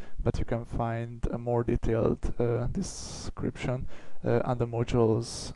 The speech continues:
documentation page, and there is a P D F with a pattern. Uh, you can give it to your customers or visitors, and if they print it out, uh, they can use this module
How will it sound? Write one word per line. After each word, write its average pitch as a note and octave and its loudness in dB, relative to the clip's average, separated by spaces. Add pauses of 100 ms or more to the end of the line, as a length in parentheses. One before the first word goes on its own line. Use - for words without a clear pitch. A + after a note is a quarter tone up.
documentation B2 0
page, D#3+ 0 (360)
and B2 -2
there A#2+ 6
is A#2+ 0 (600)
a B2+ -2
P - 2
D B2 2
F - 4 (280)
with A#2+ -2
a - 0 (120)
pattern. B2 4 (500)
Uh, A2+ 2 (360)
you A#2+ -6
can A#2 -6
give G2 -4
it - -2 (180)
to A2+ 0
your - 0
customers A#2 -4
or A#2+ 0
visitors, B2+ 4 (400)
and B2 -2
if A#2+ 4
they A2+ 0 (100)
print A#2+ 0
it - 0
out, C3 0 (580)
uh, A2+ 4 (240)
they A2 0
can A#2 -4
use - -6
this - -4
module - -2